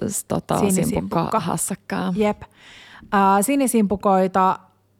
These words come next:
Speaker 2: tai jotain vongole-pastaa. Nyt pitäisi olla hyvin,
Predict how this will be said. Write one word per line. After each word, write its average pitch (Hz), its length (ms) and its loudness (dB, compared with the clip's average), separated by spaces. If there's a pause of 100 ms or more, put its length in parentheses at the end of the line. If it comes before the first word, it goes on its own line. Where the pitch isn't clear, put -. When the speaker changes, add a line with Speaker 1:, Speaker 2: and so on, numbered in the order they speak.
(120)
Speaker 2:
tai 180 520 2
jotain 185 560 0
vongole-pastaa. 185 1000 2
Nyt 220 180 2
pitäisi 202 340 2
olla 185 160 2
hyvin, 170 500 0